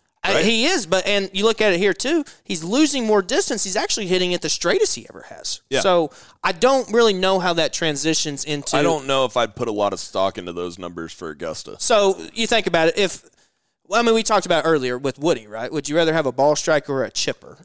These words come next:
Speaker 1: Uh, whenever the conditions get tough, and we said ball striker. Well,
Speaker 2: Yeah.
Speaker 1: you know, he's having his best chipping year, but his worst ball striking year. So I'm
Speaker 2: Right.
Speaker 1: gonna go ahead and probably, I
Speaker 2: Knock
Speaker 1: mean, you
Speaker 2: him
Speaker 1: might
Speaker 2: out.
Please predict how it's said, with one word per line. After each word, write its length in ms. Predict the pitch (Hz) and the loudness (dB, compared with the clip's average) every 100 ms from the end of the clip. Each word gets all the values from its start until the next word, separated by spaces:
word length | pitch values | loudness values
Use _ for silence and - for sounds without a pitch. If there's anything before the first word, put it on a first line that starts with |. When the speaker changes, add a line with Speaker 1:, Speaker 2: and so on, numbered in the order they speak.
| - | -4
Speaker 1:
Uh, 80 | 156 | 0
whenever 340 | 160 151 139 | 2 2 0
the 80 | 127 | -4
conditions 480 | - 139 143 127 120 | -6 -2 -2 -2 -8
get 160 | 113 | -12
tough, 220 | - 120 120 | -6 -8 -8
and 80 | 120 | -10
we 60 | |
said 260 | 113 117 120 | -8 -6 -2
ball 160 | 135 | -2
striker. 460 | 113 - 104 - 131 | -2 -8 -12 -12 -4
Well, 260 | 143 139 - - _ _ | 0 0 -2 -12 _ _
Speaker 2:
Yeah. 120 | 151 | -6
Speaker 1:
you 20 | - _ | -6 _
know, 100 | 160 - | -20 -6
he's 200 | 170 - | -2 0
having 260 | 190 180 175 | 2 2 2
his 140 | 147 | 2
best 240 | 202 190 | 2 2
chipping 320 | - 180 190 170 | 0 -2 -2 -2
year, 140 | 170 | 2
but 80 | 160 | 2
his 120 | 147 | 2
worst 280 | 170 151 - | 0 0 2
ball 180 | 214 214 | 2 2
striking 460 | - 123 123 123 | 0 -2 -4 -10
year. 160 | 120 135 | -8 -4
So 200 | - 123 | -2 0
I'm 120 | 135 | 2
Speaker 2:
Right. 80 | 110 | 2
Speaker 1:
gonna 160 | 175 | 2
go 140 | 156 160 | 2 2
ahead 180 | 156 139 | 2 0
and 120 | 131 | -4
probably, 760 | - 160 151 147 151 143 127 - - _ - | 0 2 0 -2 0 0 -4 -12 -20 _ -2
I 60 | |
Speaker 2:
Knock 20 | 320 | 0
Speaker 1:
mean, 100 | 320 | 2
you 60 | 370 | 2
Speaker 2:
him 40 | |
Speaker 1:
might 60 | 202 | 0
Speaker 2:
out. 160 | 113 | -2